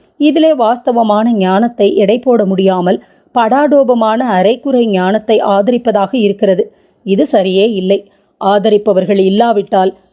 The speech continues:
நல்ல வித்வத் உள்ளவர்களுக்கு மனசு தளர்ந்து போய், அவர்கள் தங்கள் வித்வத்தை தங்களுடைய சன்னதிக்கோ சிஷ்யர்களுக்கோ கற்றுக் கொடுக்காமலே போய்விடுவார்கள். நமக்கு வித்தைகள் நஷ்டமாகி போகும். இப்படித்தான் தற்போதே நேர்ந்திருக்கிறது.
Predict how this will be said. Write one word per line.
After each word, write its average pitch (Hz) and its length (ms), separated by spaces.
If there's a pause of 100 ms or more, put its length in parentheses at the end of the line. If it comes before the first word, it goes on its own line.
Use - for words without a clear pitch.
நல்ல 262 340
வித்வத் 226 440 (140)
உள்ளவர்களுக்கு 202 640
மனசு 226 460
தளர்ந்து 214 460
போய், 202 300 (240)
அவர்கள் 294 460
தங்கள் 226 340
வித்வத்தை 220 640
தங்களுடைய 208 600
சன்னதிக்கோ 208 680 (140)
சிஷ்யர்களுக்கோ 208 840
கற்றுக் 247 360
கொடுக்காமலே 233 560
போய்விடுவார்கள். 202 760 (420)
நமக்கு 285 360
வித்தைகள் 226 520
நஷ்டமாகி 233 640
போகும். 208 360 (360)
இப்படித்தான் 285 640 (220)
தற்போதே 277 560
நேர்ந்திருக்கிறது. 247 800